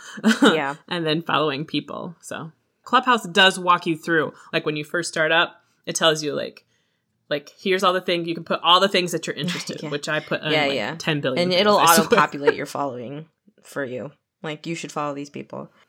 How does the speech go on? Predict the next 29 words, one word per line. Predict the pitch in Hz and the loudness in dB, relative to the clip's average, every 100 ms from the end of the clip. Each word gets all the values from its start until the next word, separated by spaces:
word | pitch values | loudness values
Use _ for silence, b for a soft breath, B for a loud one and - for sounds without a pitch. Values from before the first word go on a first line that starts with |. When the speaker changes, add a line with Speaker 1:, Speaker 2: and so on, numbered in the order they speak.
| - | -14
Speaker 2:
You | 175 202 | -6 -4
wanna | 196 175 175 196 | 0 2 2 2
go | 175 160 | 2 2
through | 160 165 | 0 -2
that | 165 139 | -2 -2
thing | 143 139 | -4 -4
that | 139 | -4
Speaker 1:
Yeah. | |
Speaker 2:
Britt | 143 143 | -6 -6
said, | 147 147 | -6 -6
like, | 143 139 | -6 -6
where | 135 | -6
it | 127 | -8
tells | 156 143 | -6 -6
you | 135 143 | -4 -6
how | 151 139 | -2 -2
to | 139 - 135 | -2 -8 -10
use | 123 135 147 | -8 -6 -2
it, | 170 190 - _ B B B | -2 -2 -8 _ B B B
because | 170 190 175 160 - _ | -2 2 2 2 -4 _
there | 151 175 214 | 0 4 4
isn't | 156 185 208 | 4 2 0
really | 131 165 160 | 0 0 0
another | 156 151 147 | 0 -2 -2
platform | - 156 208 - 127 131 151 _ _ _ _ _ | -2 -2 -4 -8 -8 -8 -10 _ _ _ _ _
like | 156 165 208 | -4 -2 -2
this, | - - - | -4 -10 -8
right, | 147 151 185 - | -4 -2 -4 -6
Britt? | 196 214 | -6 -6